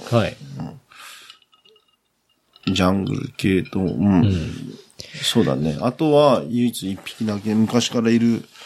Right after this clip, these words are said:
Speaker 2: 砂ボアって言われて、砂の砂漠の中に潜ってて、頭だけ出してパクって噛みつくよね。
Speaker 1: はあ。カーペットパイソンっていうのは、もともと原産とかは？
Speaker 2: オースト。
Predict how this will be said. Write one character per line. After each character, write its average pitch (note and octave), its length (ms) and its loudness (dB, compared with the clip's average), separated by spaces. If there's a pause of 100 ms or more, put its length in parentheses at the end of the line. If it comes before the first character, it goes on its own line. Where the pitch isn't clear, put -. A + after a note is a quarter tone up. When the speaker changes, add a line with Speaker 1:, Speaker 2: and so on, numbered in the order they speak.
(960)
Speaker 2:
砂 - 840 0
ボ A#2+ 240 4
ア A#2+ 40 4
っ - 20 -2
て - 120 -20
言 G2 120 -2
わ F2+ 80 -6
れ - 40 -14
て、 - 120 -12
砂 A#2 280 2
の A2 200 2
砂 - 200 -6
漠 A#2 260 -4
の A#2 200 2
中 A2+ 260 2
に F2 120 -4
潜 G2 260 -4
っ - 20 -2
て F#2 140 -8
て、 F2+ 120 -4
頭 A2+ 300 2
だ G2+ 100 -2
け G#2 60 -4
出 G2+ 120 -2
し - 60 -2
て G#2 40 -6
パ - 120 -6
ク A2+ 100 -8
っ G#2+ 40 -10
て - 140 -16
噛 - 120 -6
み G2 100 -2
つ - 80 -8
く - 80 -4
よ - 80 -4
ね。 - 80 -6
Speaker 1:
は G2 600 -2
あ。 - 60 -10 (1600)
カ F#3 180 2
ー - 20 -4
ペ A3+ 120 4
ッ - 40 0
ト A3+ 100 -2
パ A#3 200 4
イ G3 80 2
ソ C3+ 140 2
ン A2+ 40 -2
っ - 20 -6
て A2+ 120 2
い - 20 4
う G2+ 40 -2
の F2+ 140 -2
は、 D#2+ 220 -8
も C3 160 0
と E3+ 100 -2
も E3+ 100 -2
と D#3+ 140 0
原 D3+ 260 2
産 D#3+ 280 -4
と F3+ 100 -8
か G#2+ 160 2
は？ D#2 260 -2
Speaker 2:
オ D#3+ 80 6
ー - 20 4
ス D3 100 -2
ト。 - 160 -6